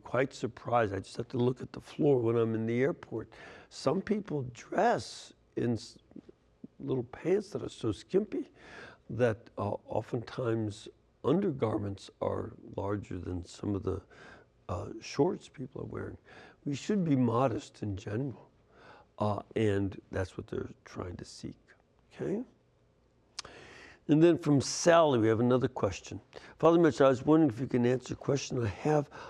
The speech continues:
I wanted to know, is it a requirement that you believe Jesus is the Son of God, and believing that only through him can you be saved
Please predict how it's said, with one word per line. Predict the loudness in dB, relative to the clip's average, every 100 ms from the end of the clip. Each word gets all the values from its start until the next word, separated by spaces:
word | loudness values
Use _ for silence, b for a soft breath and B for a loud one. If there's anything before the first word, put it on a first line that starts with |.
| 0
I | 4
wanted | 6 6 4 2
to | 2
know, | 2 2 0 -4 B B _
is | 2 2
it | 2
a | 2
requirement | 0 -2 4 4 6 2 2
that | 0
you | 2
believe | 0 0 2 2 2
Jesus | 0 -2 -2 -4 -10
is | -8 -8
the | -12
Son | -14 -6 -4 -4 -4
of | -4 -4 -2
God, | -2 0 -2
and | -2
believing | -2 2 2 4 4
that | 2 -2 -10 -8 2
only | 6 6 2
through | -2 -4
him | -4 0 0 0 -8 B B B B -2
can | 2 4
you | 4
be | 4 0
saved | -2 -4 0 2 2 -2